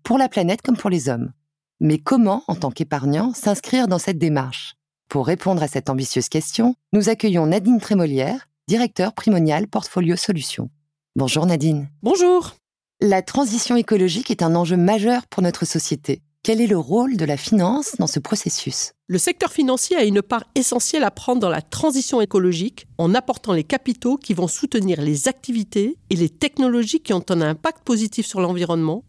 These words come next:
Speaker 2: mais également sur les questions sociales ou de gouvernance d'entreprise.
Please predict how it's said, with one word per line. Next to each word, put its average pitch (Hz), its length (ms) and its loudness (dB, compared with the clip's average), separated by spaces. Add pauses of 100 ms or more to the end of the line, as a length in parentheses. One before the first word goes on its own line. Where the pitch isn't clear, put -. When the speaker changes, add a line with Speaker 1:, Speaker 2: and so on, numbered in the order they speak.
Speaker 2:
mais 175 160 4
également 247 460 0
sur - 140 -4
les 165 80 -2
questions - 400 -4
sociales 247 600 -2 (120)
ou 214 80 0
de 180 80 0
gouvernance 196 540 0
d'entreprise. - 800 -6